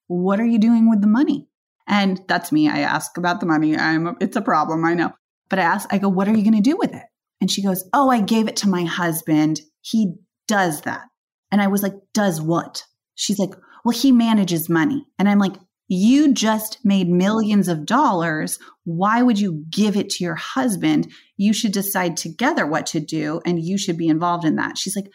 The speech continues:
"Well, I don't know. It's just kind of, like, over my head." I'm like, "How is it? It's money. How is it over your head? What do you wanna do with it? You could do anything with it. You can invest in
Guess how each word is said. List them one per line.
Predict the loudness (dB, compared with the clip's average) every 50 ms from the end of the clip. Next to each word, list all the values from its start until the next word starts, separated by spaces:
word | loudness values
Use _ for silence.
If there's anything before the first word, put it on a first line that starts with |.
| -20 -20 -20 -20 -20 -16 -6
"Well, | -6 -4 0
I | 2 4
don't | 4 4
know. | 4 4 2
It's | 0 -2 -4
just | -6 -6 0
kind | 2 2
of, | 2 2
like, | 0 -4 -2 -2
over | 0 0 0 0 0 0
my | 0 0 -2 -4
head." | -4 -2 -2 -2 -2 -2 -6 -12 -6 -2
I'm | 0 0
like, | 0 0
"How | 0 0 0 0
is | 0
it? | -2 -6 _ -4
It's | -2 2 4
money. | 4 4 4 4 0 0 -2 -2 -8 -12 _ _ _ _ _ _ _
How | -4 -2 -2 -2
is | 0 -2
it | 0 2
over | 2 2 2 0
your | 0 0 0 0
head? | 0 0 0 0 0 0
What | 2 2 2
do | 4
you | 4
wanna | 4 4 4 4
do | 4 4 2 0 0 2 2
with | 0 2
it? | 2
You | 0 -2 -2 0
could | 0 2
do | 2 2 2 2
anything | 2 2 2 0 -2 -4 -2 -2 0
with | -2 -4 -6
it. | -8 -10 -8 -6
You | -6 -4
can | 0 2 2
invest | 2 2 2 0 0 0 0 0 -2 -4 -10 _ -20 -20 -20 -12 -2
in | -2 -2